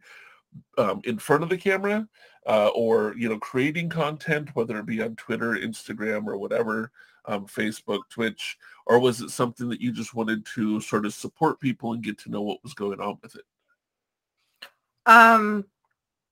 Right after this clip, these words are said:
Speaker 2: actually, mine really kinda stemmed out of, I just didn't have anything else better to do with my time.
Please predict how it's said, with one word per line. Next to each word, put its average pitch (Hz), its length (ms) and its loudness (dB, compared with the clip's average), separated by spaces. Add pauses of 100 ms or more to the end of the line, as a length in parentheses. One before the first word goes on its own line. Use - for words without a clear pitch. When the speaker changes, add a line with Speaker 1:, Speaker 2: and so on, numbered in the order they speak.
(220)
Speaker 2:
actually, 233 440 8
mine 214 440 8
really 226 340 0
kinda 196 340 0
stemmed 180 580 0
out 175 340 2
of, 160 360 -4 (140)
I 170 220 0
just 165 380 -12
didn't - 200 -12
have 143 200 -4
anything 156 380 -6
else 147 200 -2
better 156 320 -2
to 160 120 -8
do 160 140 -4
with 151 180 -6
my 151 120 -2
time. 156 500 -4